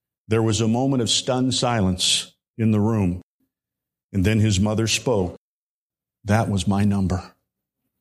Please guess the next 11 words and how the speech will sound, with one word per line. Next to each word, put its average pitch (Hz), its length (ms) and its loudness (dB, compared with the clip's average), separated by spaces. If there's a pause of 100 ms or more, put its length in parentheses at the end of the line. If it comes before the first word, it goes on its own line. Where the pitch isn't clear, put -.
(140)
That 120 420 0
was 120 220 0
my 120 180 -2
personal 120 580 -2
code 110 440 -2
that 104 100 0
I 117 160 0
affixed 120 540 -2
to 107 120 -2
every 127 380 0
item 107 460 0